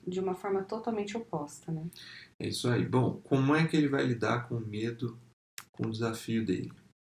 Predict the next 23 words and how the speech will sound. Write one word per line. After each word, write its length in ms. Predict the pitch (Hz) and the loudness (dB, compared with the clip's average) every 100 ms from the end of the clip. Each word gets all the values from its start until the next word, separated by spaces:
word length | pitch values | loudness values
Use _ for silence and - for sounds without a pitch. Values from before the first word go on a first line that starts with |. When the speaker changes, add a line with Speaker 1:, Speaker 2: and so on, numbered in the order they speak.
| _ _ _ - - - _ | _ _ _ -20 -20 -20 _
Speaker 2:
É, 840 | - 92 98 98 98 95 101 92 - - | -4 0 0 2 2 0 0 0 -2 -2
acontecem 680 | 107 - 123 139 131 139 | -2 2 4 4 4 0
três 300 | 127 - 147 | 4 6 6
coisas 680 | - - 123 117 120 117 - | 6 8 10 10 4 -2 -2
nesse 300 | 113 113 110 | 0 0 -4
texto 360 | - 107 107 117 | -6 -4 -2 0
a 40 | |
partir 360 | 110 110 107 107 | 0 0 -2 -4
do 120 | 107 | -6
ponto 320 | - 110 104 | -4 -4 -2
que 80 | - | -2
ele 120 | 110 | -2
falou, 320 | 104 110 98 | 0 2 2
"Bom, 220 | - 127 113 | 4 4 2
eu 80 | |
vou 140 | 120 123 | 2 2
ter 140 | 107 | 0
que 60 | 110 | -2
me 100 | 110 | -4
encontrar 320 | 113 127 127 | -2 -2 -2
com 80 | 131 | 0
meu 100 | 151 | 2
irmão." 320 | 175 160 156 | 2 2 -2